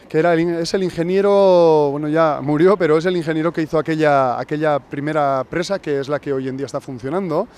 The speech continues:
decía que él tenía pesadillas porque pensaba que algún día, por culpa de la obra que él había hecho, eh, aguas abajo de la presa, en Sangüesa concretamente, iba a haber una catástrofe. Son más de treinta años de proyecto,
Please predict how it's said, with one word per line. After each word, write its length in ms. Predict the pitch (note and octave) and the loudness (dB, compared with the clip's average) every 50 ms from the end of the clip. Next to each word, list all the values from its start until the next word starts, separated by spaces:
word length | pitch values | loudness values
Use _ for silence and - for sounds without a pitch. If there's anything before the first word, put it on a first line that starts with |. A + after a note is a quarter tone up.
| - - - - - - - - - - - - - | -20 -20 -20 -20 -20 -20 -20 -20 -20 -20 -20 -20 -8
decía 460 | A#2+ C3 C3 - - G#3 G#3+ A3+ A#3 | -6 -6 -6 -6 -4 0 2 2 2
que 120 | A3 - E3+ | 0 -2 -4
él 100 | E3+ D#3+ | -4 -4
tenía 260 | F3+ E3 E3+ F3+ E3+ | -4 -4 -2 -2 -2
pesadillas 640 | E3+ D#3+ - D3+ D#3 D#3+ F#3+ F#3 F#3 F#3 G3 F#3 | -2 -4 -4 -4 -4 -4 -4 -2 -2 -2 -2 -4
porque 360 | - - D#3 C#3+ C3+ - D#3 C3+ | -6 -6 -6 -6 -4 -8 -8 -6
pensaba 520 | - C#3+ C#3 C3 - D#3 D3+ E3 F3 F3 | -6 -8 -8 -8 -6 -6 -4 -4 -4 -4
que 300 | - - E3 D3+ D3 C#3+ | -4 -4 -4 -2 0 0
algún 320 | C#3+ C#3 C#3 C3 D3+ D#3 | -2 -2 -4 -6 -8 -6
día, 260 | D#3+ E3+ F3 F3+ F#3 F3+ - - - - - - - | -4 -4 -4 -6 -8 -12 -16 -20 -20 -20 -20 -12 -8
por 180 | C#3+ C3+ C3+ | -6 -6 -6
culpa 300 | - - E3+ D#3+ - F#3 | -4 -6 -6 -2 -2 -2
de 80 | F#3 F3 | 0 0
la 100 | E3 D#3 | 0 0
obra 220 | D#3 D#3 F3 E3 | 0 -2 -4 -6
que 80 | C3+ D#3 | -6 -4
él 80 | D#3+ D#3+ | -4 -4
había 260 | D3+ D3+ D#3 D3+ D3+ | -4 -2 -2 -4 -4
hecho, 380 | D#3 - - F#3 F#3 F#3+ G3 - - - - - - - - | -4 -6 -6 -6 -6 -6 -8 -12 -18 -20 -20 -20 -20 -14 -10
eh, 140 | C#3+ C3 | -6 -4
aguas 240 | C3 C3+ C#3 E3 D3+ | -4 -2 -2 -4 -4
abajo 240 | D#3+ D3+ D3+ C3+ D3+ | -4 -6 -4 -4 -4
de 80 | D3 C#3 | -6 -4
la 80 | C3+ | -6
presa, 240 | C3 - D#3 D3 F3 | -6 -8 -10 -10 -10
en 60 | F3+ | -10
Sangüesa 340 | - C#3 C3 C3+ D3+ D3+ E3 | -10 -10 -10 -10 -10 -10 -8
concretamente, 840 | D3 D#3 D3+ - D#3 D3+ C#3+ C#3+ C#3+ D3+ D3+ D#3 D3 F3 F3+ F#3 E3 | -10 -10 -10 -8 -10 -8 -8 -8 -8 -8 -8 -8 -8 -6 -6 -6 -4
iba 100 | C#3+ C#3 | -4 -4
a 40 | C3+ | -4
haber 140 | C#3 D3 C#3+ | -4 -4 -6
una 160 | C#3+ C#3 C3+ | -8 -10 -10
catástrofe. 580 | B2+ B2 A#2 - A#2+ - - A#2+ G#2 F#2 A2 F#2+ F#2+ - - - - | -10 -12 -12 -12 -14 -14 -14 -16 -16 -16 -16 -18 -18 -20 -20 -20 -12
Son 240 | - - D#3+ D#3+ E3+ | -2 -2 0 0 0
más 120 | F3+ F3 | -2 -2
de 120 | F3 F#3 | -2 -4
treinta 260 | - F#3+ G3 G3 F3+ F#3 | -4 -4 -6 -2 -2 -2
años 180 | F#3 F#3+ F#3 | -2 -2 -2
de 80 | E3+ F#3 | -4 -4
proyecto, 680 | - - F3+ F#3 G#3 G#3 - - A#3 A3+ A#3 B3 A#3+ | -4 -2 -2 -2 -2 -4 -2 0 0 0 0 -2 -6